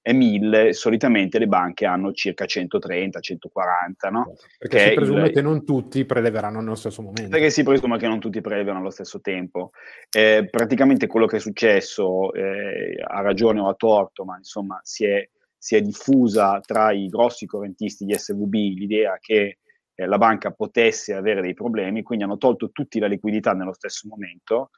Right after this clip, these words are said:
Speaker 1: eh, se perdi liquidità devi, eh, ricapitalizzare, cioè ri-, devi, devi, come dire,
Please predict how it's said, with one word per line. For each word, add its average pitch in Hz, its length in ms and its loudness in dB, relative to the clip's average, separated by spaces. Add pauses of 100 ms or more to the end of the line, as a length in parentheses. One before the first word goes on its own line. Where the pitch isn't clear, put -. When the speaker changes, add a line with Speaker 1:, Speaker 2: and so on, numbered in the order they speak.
(420)
Speaker 1:
eh, 104 240 2
se 147 400 2
perdi 120 380 2
liquidità 107 920 -4
devi, 101 840 -4
eh, 90 540 -10
ricapitalizzare, 101 1160 0
cioè 104 300 0
ri-, 95 480 -6
devi, 101 340 -2
devi, 95 380 -2
come 98 220 -14
dire, 92 360 -2